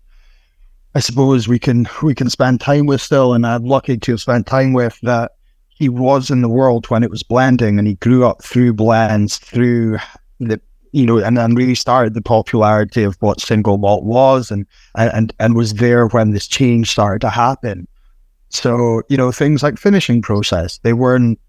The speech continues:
you know, it was never called that. You know, it was Morangi Company that called that, but, um, it was something that he was doing. And,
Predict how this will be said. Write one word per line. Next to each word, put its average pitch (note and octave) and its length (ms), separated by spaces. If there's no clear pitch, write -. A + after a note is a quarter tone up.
you C#3 100
know, G#2 160
it A2 140
was G#2+ 160
never G#2 200
called C#3+ 380
that. G#2 320
You G2 60
know, F#2+ 80
it - 20
was D#2+ 140
Morangi A2 500
Company G2+ 400
that F#2 220
called G2 300
that, F#2+ 340
but, F#2+ 240
um, G#2 720
it B2+ 80
was A#2+ 180
something A#2 540
that A2 140
he A2+ 160
was A2 160
doing. C3 400
And, G2 340